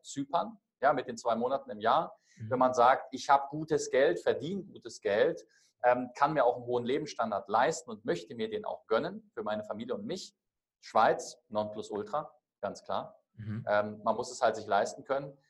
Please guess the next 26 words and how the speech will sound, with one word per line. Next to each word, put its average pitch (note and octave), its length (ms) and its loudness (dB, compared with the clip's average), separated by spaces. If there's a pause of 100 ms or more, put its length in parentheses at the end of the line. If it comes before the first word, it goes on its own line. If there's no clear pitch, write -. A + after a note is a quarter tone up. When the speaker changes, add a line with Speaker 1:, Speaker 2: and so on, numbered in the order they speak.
Speaker 2:
Ja. A#2 120 0
Speaker 1:
aber G#2+ 160 4
wirklich A2 260 -8
viel A#2+ 160 -16
teurer A#2 280 4
als G2+ 200 0
Dubai A2+ 240 0
ist G2+ 80 -4
es G2+ 60 -10
jetzt G2+ 140 -4
auch B2+ 200 0
nicht. - 300 -14 (360)
Ähm, G#2+ 200 2
man G#2+ 140 0
muss A#2 140 -4
natürlich, A2+ 400 -6
ich - 300 -20
sag G2 160 -12
mal, G2 120 -2
zehntausend G#2+ 580 -2
im F#2 60 -12
Monat G#2 280 -2
sollst G2+ 220 -2
du - 60 -12
schon A2 200 -12
verdienen. A2 540 -10